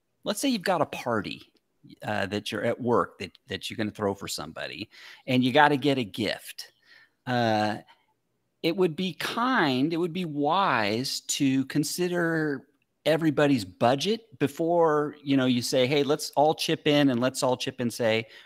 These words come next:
twenty dollars or a hundred dollars or whatever, you know, or fifty dollars. You know, y-, you gotta pick a number that's equivalent to everybody's income, not just, like,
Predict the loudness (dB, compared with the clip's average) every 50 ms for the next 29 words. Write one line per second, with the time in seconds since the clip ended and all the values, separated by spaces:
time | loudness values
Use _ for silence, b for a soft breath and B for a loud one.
0 | B -8 0 4 4 6 6 6 4 4 2 2 0 -4 -2 -2 -2 -2 -2 0
1 | 0 -2 0 0 -2 -4 -4 -4 -6 -8 -10 -10 -12 -12 -10 -6 -2 0 0 0
2 | -2 -4 -8 -8 -8 -10 -10 -12 _ _ -4 -2 -2 -2 -2 -6 -8 -4 -4 -4
3 | -4 -4 -6 -10 -14 B B B B B B B B 0 2 2 2 0 -2 -2
4 | 0 2 4 4 4 4 4 4 2 0 -2 -2 0 2 2 4 4 4 4 2
5 | 2 2 2 0 0 0 0 0 -2 -2 -6 -14 _ -8 -8 -8 -8 -8 -4 -2
6 | -2 0 0 0 0 0 0 0 -4 _ _ _ -8 -2 2 2 2 2 2 -2
7 | -4 -6 -8 -12 _ _ _ _ _ _ _ _ _ -4 -2 -2 0 0 0 0
8 | 2 2 2 2 2 -2 -4 -6 -6 -6 -6 -8 -10 -12 _ _ _ _ _ -4
9 | -2 0 0 -2 -2 -4 -4 -2 -2 0 0 0 0 0 -2 -4 -4 -4 -2 0
10 | 2 2 2